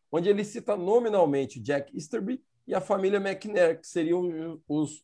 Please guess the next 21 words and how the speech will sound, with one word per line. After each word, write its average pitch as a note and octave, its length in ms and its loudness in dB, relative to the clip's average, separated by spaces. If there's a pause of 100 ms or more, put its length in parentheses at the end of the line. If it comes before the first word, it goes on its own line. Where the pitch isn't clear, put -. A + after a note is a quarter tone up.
motivos D#3+ 520 -4
pelos D3 320 -6
quais C#3+ 380 -2 (440)
ele C#3 140 0
estaria C#3+ 600 4
disposto C#3+ 720 -2
a, B2+ 380 6
ou, B2+ 280 2
é, B2 280 4
exigindo D3 520 -2
ser D3 180 -6
trocado, G2 520 -4
né? C3 160 -4 (360)
Então, G#3 220 2
cinco - 380 -2
meses G3 500 2 (120)
depois D#3+ 580 2
de, C3+ 260 0
de C3+ 120 -2
assinar D3 680 0
o C3+ 800 -6